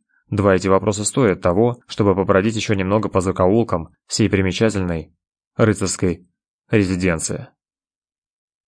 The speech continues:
«Не нахожу в ней ничего примечательного», ответил Максимов, явно не одобряя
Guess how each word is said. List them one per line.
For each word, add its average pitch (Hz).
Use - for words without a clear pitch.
«Не 107
нахожу 110
в 92
ней 87
ничего 98
примечательного», 85
ответил 92
Максимов, 87
явно 95
не 87
одобряя 85